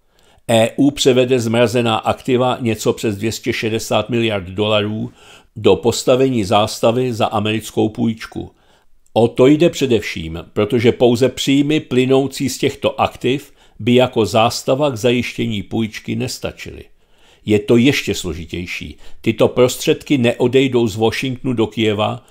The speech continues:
zůstanou ve městě ve prospěch vojensko-průmyslového komplexu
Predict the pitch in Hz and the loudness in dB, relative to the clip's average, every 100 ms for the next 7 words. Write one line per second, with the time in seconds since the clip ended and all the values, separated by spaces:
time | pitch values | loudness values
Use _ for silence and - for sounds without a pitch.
0 | _ - 104 123 - - 135 147 127 127 | _ -12 -2 0 0 2 4 4 4 2
1 | 110 117 113 - - 131 - 120 117 117 | 2 -2 -2 -2 2 2 2 -2 0 0
2 | 113 - 143 110 104 117 123 - 131 123 | -2 0 -2 0 0 0 0 -4 -4 0
3 | 117 117 117 - 123 123 110 95 - 110 | 2 2 0 0 2 2 0 -4 -2 -4
4 | 104 120 117 - 117 | -2 -6 -6 -6 -8